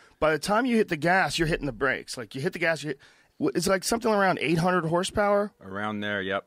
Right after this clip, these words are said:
Speaker 2: give or take, depending what gas you use.
Speaker 1: And, like,
Speaker 2: Seven ninety-three.
Speaker 1: thirty-two hundred pounds?
Speaker 2: Thirty-one.
Speaker 1: Thirty-one hundred
Speaker 2: Yeah.
Speaker 1: pounds. That's fucking ridiculous.
Speaker 2: That's like a factory sort of G T three weight with eight hundred horsepower, you know,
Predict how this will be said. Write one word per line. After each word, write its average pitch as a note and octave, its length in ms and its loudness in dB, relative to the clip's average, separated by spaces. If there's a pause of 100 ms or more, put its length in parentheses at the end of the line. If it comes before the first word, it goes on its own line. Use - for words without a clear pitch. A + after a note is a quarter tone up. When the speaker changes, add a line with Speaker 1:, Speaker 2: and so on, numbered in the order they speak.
Speaker 2:
give G2 180 -6
or G2 80 -6
take, F#2+ 320 -6
depending F#2+ 340 -10
what F2+ 240 -8
gas F2 300 -6
you D#2+ 80 -16
use. D#2+ 320 -16
Speaker 1:
And, C#3+ 100 0
like, C#3+ 180 -2
Speaker 2:
Seven E3+ 160 0
ninety-three. E3+ 140 0
Speaker 1:
thirty-two F3 280 -2
hundred F3 260 0
pounds? F3 640 -4 (260)
Speaker 2:
Thirty-one. A2+ 520 -2 (100)
Speaker 1:
Thirty-one E3 460 0
hundred D3 220 -4
Speaker 2:
Yeah. F2+ 120 -6
Speaker 1:
pounds. F2 180 -10 (220)
That's F#3+ 240 2
fucking D3+ 320 -2
ridiculous. G2 680 -8
Speaker 2:
That's - 160 -16
like F#2+ 120 -8
a G2 60 -6
factory F#2 680 -6
sort E2+ 220 -12
of E2 140 -18
G F#2 160 -14
T - 120 -18
three F2 260 -14
weight F#2+ 340 -8 (580)
with E2 300 -12
eight F2 160 -10
hundred E2+ 240 -12
horsepower, E2+ 600 -10 (200)
you E2 80 -18
know, D#2+ 80 -18